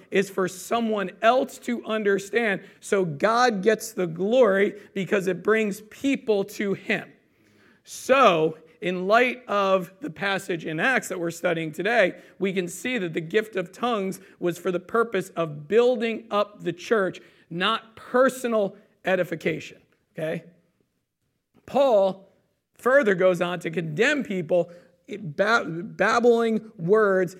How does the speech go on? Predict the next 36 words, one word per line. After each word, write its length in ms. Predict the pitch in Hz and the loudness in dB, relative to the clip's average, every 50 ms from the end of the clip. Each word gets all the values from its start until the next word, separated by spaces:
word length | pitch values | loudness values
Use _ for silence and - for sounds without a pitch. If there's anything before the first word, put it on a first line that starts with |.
| - _ - | -20 _ -4
that 180 | 175 180 180 175 | -2 -2 -2 -2
no 260 | 185 196 214 233 240 | -2 0 2 4 2
one 300 | 233 202 208 214 214 202 | 2 2 0 -2 -2 -4
can 260 | 190 - 208 196 185 | -2 -2 -2 -2 -2
understand, 760 | - 180 190 190 185 185 180 - - - 233 247 233 202 190 - - - - - | -2 -4 -4 -2 -2 -2 -4 -4 -2 0 0 2 2 0 -2 -4 -6 -14 -16 -6
then 300 | 165 165 196 214 226 208 220 | -2 0 0 2 0 0 -2
attributing 1000 | 185 175 - - - - - 269 294 311 285 269 240 220 202 185 170 170 170 175 | -4 -4 -4 -6 -12 -6 -4 -2 -2 0 0 0 0 2 2 2 2 0 0 0
it 360 | 180 180 - - - - _ | -2 -2 -4 -6 -12 -20 _
to 180 | - 226 214 190 | 2 4 4 4
a 40 | 190 | 4
language 580 | 185 202 220 240 240 240 220 190 190 185 165 - - | 2 2 0 0 0 0 2 2 0 0 -2 -4 -4
only 460 | - 247 277 294 302 302 294 285 277 | 0 0 2 2 2 0 0 0 0
between 640 | 247 233 254 240 247 - - 262 262 247 240 226 208 | 0 0 -2 -2 -4 -4 -4 -2 0 0 0 0 2
them 240 | 233 247 240 233 | 2 2 2 0
and 140 | 226 208 202 202 | 0 0 0 2
God, 360 | 233 262 262 240 220 220 - - - - - | 2 4 4 4 4 2 0 -4 -10 -4 2
but 120 | - 226 226 | 4 6 6
is 140 | 226 208 - | 6 4 2
practiced 680 | - - - 277 269 254 254 - - 214 202 196 - - - - _ | 0 2 4 6 6 6 4 4 2 2 2 2 0 -8 -20 -6 _
in 140 | - 233 214 | 2 2 2
front 260 | 175 - 240 214 208 | 4 4 4 4 4
of 80 | 202 185 | 4 4
other 220 | 196 190 185 185 | 4 4 4 2
people. 420 | 175 - 196 180 - - - - - _ _ _ _ _ - | 0 -2 -2 -4 -4 -6 -12 -20 -20 _ _ _ _ _ -6
You 80 | - | 0
get 200 | 160 170 180 180 - | 2 4 4 4 4
that? 360 | 233 233 240 233 - - - - - _ _ - | 4 6 6 4 2 -4 -18 -20 -20 _ _ -2
It's, 220 | - 185 165 - - - _ _ _ _ | 0 0 0 -2 -6 -16 _ _ _ _
they're 160 | - 202 208 | 2 2 2
saying, 320 | 202 - 233 226 214 196 - - - | 4 2 2 2 0 -2 -4 -4 0
"It's 200 | - 196 190 - - | 2 2 2 4 2
only 300 | - 233 269 302 330 311 | 2 2 4 4 2 2
between 340 | 311 302 254 - 285 294 277 | 0 0 0 2 2 4 4
me 120 | 277 285 285 | 4 4 2
and 120 | 277 269 | 4 4
God, 460 | 269 262 214 170 170 165 165 165 - | 4 4 4 2 2 0 0 -2 -6